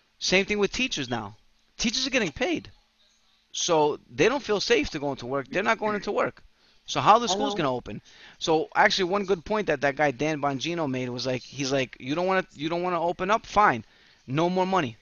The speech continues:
Speaker 1: No more paychecks for all the teachers until you're ready to open up."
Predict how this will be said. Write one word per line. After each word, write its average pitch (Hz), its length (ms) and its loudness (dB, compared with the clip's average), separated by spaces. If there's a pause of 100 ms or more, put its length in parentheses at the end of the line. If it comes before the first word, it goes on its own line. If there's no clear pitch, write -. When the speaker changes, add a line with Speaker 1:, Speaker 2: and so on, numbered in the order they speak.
(360)
Speaker 1:
No 151 180 0
more 185 140 2
paychecks 190 640 0 (240)
for - 160 -6
all 160 120 4
the 170 60 2
teachers 127 500 -6 (600)
until 139 300 2
you're 160 160 2
ready 151 180 0
to 156 100 -4
open 143 260 -2
up." 123 140 0